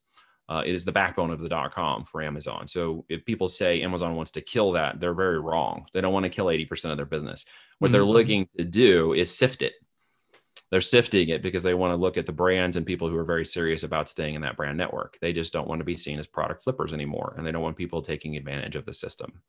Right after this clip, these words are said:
Speaker 1: which is what's
Speaker 2: Okay.
Speaker 1: been happening over the last
Speaker 2: So
Speaker 1: few years.
Speaker 2: what do you think the most successful Amazon sellers are doing at the moment? I mean, I think you've touched on this quite a bit, but
Speaker 1: Well, since I
Speaker 2: what
Speaker 1: happen to know some of them, <laughs> and we are in one of the top five percent, and I know some top one percent sellers, I'll tell you what they're doing.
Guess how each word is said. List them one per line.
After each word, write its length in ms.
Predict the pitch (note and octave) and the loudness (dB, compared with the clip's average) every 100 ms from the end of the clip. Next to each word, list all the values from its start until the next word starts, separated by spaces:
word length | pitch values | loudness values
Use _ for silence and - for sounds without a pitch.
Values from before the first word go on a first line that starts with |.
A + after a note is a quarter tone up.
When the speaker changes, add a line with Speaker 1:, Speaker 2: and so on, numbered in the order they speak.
| - | -12
Speaker 1:
which 160 | E2 | -10
is 100 | D#2+ | -6
what's 200 | E2 D#2+ - | -4 -4 -4
Speaker 2:
Okay. 60 | |
Speaker 1:
been 80 | D2+ | -8
happening 340 | D2+ D2 E2 D#2+ | -8 -8 -8 -8
over 100 | - | -6
the 60 | |
last 200 | - - | -6 -2
Speaker 2:
So 80 | - | 0
Speaker 1:
few 80 | B3+ | 0
years. 180 | - - - _ - | 0 -10 -18 _ -6
Speaker 2:
what 220 | A3 C4 | 4 4
do 60 | D#4 | 6
you 140 | D4+ | 4
think 320 | - G#3 D#3+ | 4 2 2
the 80 | D#3+ | 0
most 380 | E3+ E3+ D#3 - | 2 4 2 0
successful 500 | D3+ - C3+ - C3+ | -6 -2 -2 0 2
Amazon 460 | C3+ C3 A2+ A#2 | 2 0 -2 -4
sellers 340 | A2+ B2+ A#2 A2+ | -2 0 0 0
are 60 | |
doing 240 | A2+ A2+ A2 | 0 0 0
at 80 | G#2+ | -2
the 40 | |
moment? 360 | A2 G#2+ G#2 G#2 | -2 -2 -4 -4
I 40 | |
mean, 260 | B2 A#2 A#2 | -4 -2 -4
I 40 | B2 | -8
think 180 | B2 | -10
you've 120 | A#2+ - | -6 0
touched 260 | B2+ - | 0 0
on 60 | A#2 | -6
this 120 | G#2 | -4
quite 200 | C3 G#2+ | -2 -2
a 40 | |
bit, 280 | A2 A#2 A2+ - | 0 -2 -2 -4
but 180 | A2 - - _ _ _ - | -6 -6 -20 _ _ _ 0
Speaker 1:
Well, 60 | |
since 160 | E3+ D#3 | 4 6
I 40 | |
Speaker 2:
what 80 | D#3 | 8
Speaker 1:
happen 180 | F3+ D3 | 8 8
to 60 | A#2 | 10
know 180 | C#3+ | 10
some 220 | D#3 A#2+ F#2+ | 10 6 6
of 80 | |
them, 220 | C#3+ G2 C3+ | 6 6 6
<laughs> 300 | - E3+ - | 6 6 6
and 420 | - A2+ F#2 F#2 G2 | 4 4 4 4 6
we 160 | B2+ | 8
are 180 | B2+ A#2 | 10 10
in 100 | A2 | 8
one 100 | A2+ | 6
of 60 | G2+ | 6
the 60 | |
top 220 | A2+ G2 | 6 4
five 260 | F#2+ G2 F#2 | 6 4 4
percent, 400 | F2 - A2 D#2+ | 0 2 2 2
and 100 | F2+ | 2
I 80 | F2+ | 2
know 160 | G2+ | 4
some 160 | F#2+ F2+ | 2 2
top 200 | F#2+ E2 | 2 4
one 200 | G#2+ C#3 | 4 4
percent 340 | F#2+ - E2 | 4 0 -2
sellers, 320 | C#2 D#2 E2 F2 | 0 0 2 0
I'll 100 | F2+ | 2
tell 140 | F3+ | 4
you 80 | F#2+ | 4
what 100 | D2+ | 2
they're 80 | D2+ | 0
doing. 200 | - | -6